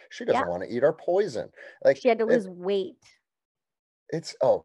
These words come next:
Speaker 1: she had to lose weight.
Speaker 2: Yeah,
Speaker 1: It,
Speaker 2: I
Speaker 1: it's
Speaker 2: had
Speaker 1: like
Speaker 2: to lose two pounds. And, like, in them, their mind, I was already seventy-four pounds. And in their mind, they're like, "Well, she has to lose weight. She,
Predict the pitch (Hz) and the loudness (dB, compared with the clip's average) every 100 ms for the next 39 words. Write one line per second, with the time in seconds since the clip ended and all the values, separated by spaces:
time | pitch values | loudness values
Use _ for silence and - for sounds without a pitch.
0 | - - 135 123 120 117 117 117 92 87 | -6 -4 0 0 0 -2 -4 -6 -10 -10
1 | 92 85 67 - - - _ _ 214 208 | -6 -6 -8 -18 -20 -20 _ _ 0 2
2 | 220 277 302 311 - - 320 - 277 277 | 4 4 4 2 0 0 0 2 4 4
3 | 240 247 233 233 240 233 208 254 262 233 | 4 2 2 2 2 2 4 6 4 2
4 | 220 233 220 233 240 233 214 214 208 233 | 2 2 4 4 4 2 2 2 4 6
5 | 233 226 233 220 - 208 220 214 - 214 | 6 6 4 0 0 0 -2 -8 -6 -2
6 | 202 202 214 196 185 214 220 240 285 269 | -2 0 2 2 0 -2 0 2 2 4
7 | 285 302 277 240 233 247 233 226 220 214 | 4 4 2 0 0 2 4 6 6 4
8 | 202 - - - - 285 277 - - - | -2 -14 -20 -14 4 8 8 6 -4 2
9 | 302 269 269 269 269 214 254 302 233 277 | 4 4 0 0 0 4 4 4 0 -6